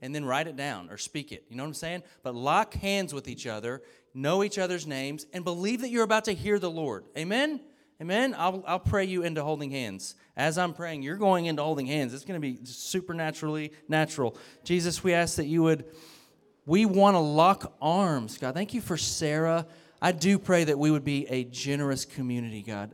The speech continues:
If anybody feels oppressed by the message, free them in Jesus' name.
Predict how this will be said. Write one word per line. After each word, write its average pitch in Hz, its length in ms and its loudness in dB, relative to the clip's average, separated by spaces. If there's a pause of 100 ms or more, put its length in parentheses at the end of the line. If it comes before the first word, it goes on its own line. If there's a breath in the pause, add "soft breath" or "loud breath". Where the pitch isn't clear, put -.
(120)
If 131 140 -8
anybody 175 420 -2
feels 131 560 -6 (440 loud breath)
oppressed 147 760 0
by 117 140 -2
the 113 80 -4
message, 107 400 -6
free 139 340 -4
them 87 340 -8
in 104 120 -14
Jesus' 101 400 -12
name. 92 240 -14